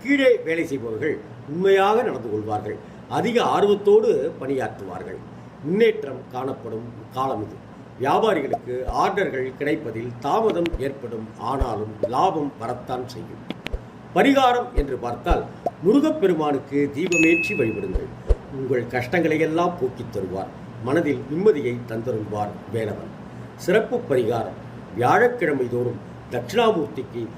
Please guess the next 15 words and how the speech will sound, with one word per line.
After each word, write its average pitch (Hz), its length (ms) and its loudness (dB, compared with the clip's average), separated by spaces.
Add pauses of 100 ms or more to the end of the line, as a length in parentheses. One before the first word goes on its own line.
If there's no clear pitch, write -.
(240)
கொண்டைக்கடலை 165 720 2
மாலை 143 220 2
சார்த்தி - 540 -2
வழிபடுங்கள். 107 500 -2 (280)
சொல்ல 139 280 -2
வேண்டிய 165 380 2
மந்திரம் 107 400 -4 (240)
ஓம் 226 240 6 (280)
சத்குருவே 151 680 2
நமக 123 420 -2 (240)
என்கிற 139 320 0
மந்திரத்தை 127 560 0 (380)
தினமும் 180 600 -2 (320)
பனிரெண்டு 185 440 4
முறை 143 240 2